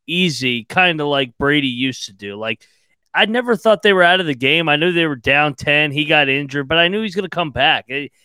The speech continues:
he's on a different level, and it, it honestly was comical, um, looking back on some of the preseason hot takes that Josh Allen and Joe Burrow were in the same class as this guy. And,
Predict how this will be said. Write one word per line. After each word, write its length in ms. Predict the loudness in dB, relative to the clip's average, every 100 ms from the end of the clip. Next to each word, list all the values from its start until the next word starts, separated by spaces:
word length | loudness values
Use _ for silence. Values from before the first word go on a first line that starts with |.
| _
he's 240 | -4 0
on 160 | 0 0
a 40 |
different 380 | -2 -4 -4 0
level, 520 | 4 4 4 0 0
and 200 | 0 -2
it, 140 | -4 -8
it 100 | -10 -4
honestly 340 | -4 -4 -10
was 100 | -14
comical, 640 | -8 -6 -6 -8 -8 -8 _ _ _ -12 -2
um, 640 | 0 0 -2 -6 -12 _ _ -4
looking 300 | -4 -4 -2
back 300 | 0 0 -4
on 200 | -6 -8
some 160 | -8
of 100 | -8
the 80 | -6
preseason 920 | -4 -4 -2 -2 -2 -2 -4 -4 -4
hot 260 | -4 -4 -2
takes 300 | 0 0 -2
that 160 | -8
Josh 340 | -4 -2 -2 -4
Allen 480 | -4 -4 -6 -8 -12 _ _ _ 0
and 500 | 2 2 0 -4 -2
Joe 220 | 2 2
Burrow 400 | 2 2 2 0
were 140 | -2
in 80 | -4
the 80 | -6
same 240 | -6 -6
class 380 | -4 -4 -4 -6
as 40 |
this 220 | -10 -10 -8
guy. 300 | -2 0 0
And, 260 | -2 -6